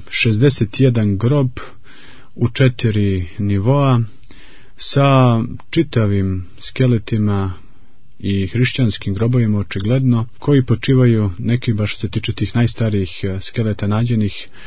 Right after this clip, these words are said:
duboko u zemlji, još iz šestoga vijeka, sa ostacima slovenske keramike iz tog perioda. Nađeno je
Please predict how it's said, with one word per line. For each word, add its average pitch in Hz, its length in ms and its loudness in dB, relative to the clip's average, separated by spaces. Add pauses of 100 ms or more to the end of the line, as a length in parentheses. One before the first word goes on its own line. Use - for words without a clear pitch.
(140)
duboko 110 480 2
u 101 40 6
zemlji, 131 680 4
još - 520 2
iz 117 160 0 (120)
šestoga 98 640 2 (340)
vijeka, 131 520 2 (140)
sa 131 280 4
ostacima 120 960 2
slovenske 107 680 -2
keramike 113 640 0 (280)
iz 123 140 -6
tog 131 160 0
perioda. 147 460 2 (420)
Nađeno 131 640 4
je 101 280 2